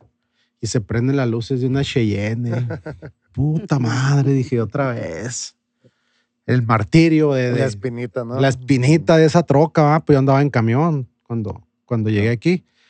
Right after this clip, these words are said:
Speaker 1: Y pues ya subiéndonos a la troca, no, no tuve la, pues, no se me, o cómo se dice, no dudé en preguntarle,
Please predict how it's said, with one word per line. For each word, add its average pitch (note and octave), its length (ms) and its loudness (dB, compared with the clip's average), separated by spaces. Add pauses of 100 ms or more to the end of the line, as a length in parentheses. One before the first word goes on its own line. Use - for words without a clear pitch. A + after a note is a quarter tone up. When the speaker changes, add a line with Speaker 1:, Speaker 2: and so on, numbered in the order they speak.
(1300)
Speaker 1:
Y A#2 140 0
pues C3 180 4
ya B2 160 4
subiéndonos F#3 440 4
a F#3+ 40 4
la D3 120 4
troca, D#3 360 4
no, F3 240 4
no E3+ 140 2
tuve F3 280 2
la, C#3 440 0 (580)
pues, A#2+ 240 -4 (840)
no B2+ 220 0
se E3+ 140 2
me, C3 680 2 (1500)
o G#2+ 120 -8
cómo D3+ 200 0
se D#3+ 100 2
dice, E3+ 300 0 (580)
no D#3 280 4
dudé F#3+ 300 6
en F#3+ 100 0
preguntarle, B2+ 600 -4